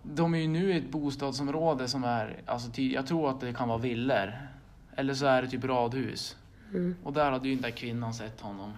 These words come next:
Speaker 1: Så att jag antar att det är där de kommer fortsätta leta och se om han kommer tillbaks.
Speaker 2: Vad, vad tror du att det är för någon årstid? Är det vinter, sommar, höst, vår?
Speaker 1: Jag tror att det kan vara typ, alltså, mellan,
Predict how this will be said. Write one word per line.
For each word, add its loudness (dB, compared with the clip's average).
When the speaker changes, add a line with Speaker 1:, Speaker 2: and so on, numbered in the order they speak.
Speaker 1:
Så -10
att -10
jag -4
antar -4
att -10
det -6
är -6
där -2
de -6
kommer -8
fortsätta -6
leta -4
och -10
se -8
om -4
han -6
kommer -8
tillbaks. -8
Speaker 2:
Vad, 8
vad 8
tror 8
du 12
att 8
det 8
är 8
för 4
någon 4
årstid? 10
Är 12
det 12
vinter, 6
sommar, 8
höst, 10
vår? 6
Speaker 1:
Jag 6
tror 2
att -6
det -6
kan -2
vara 0
typ, -8
alltså, -6
mellan, -2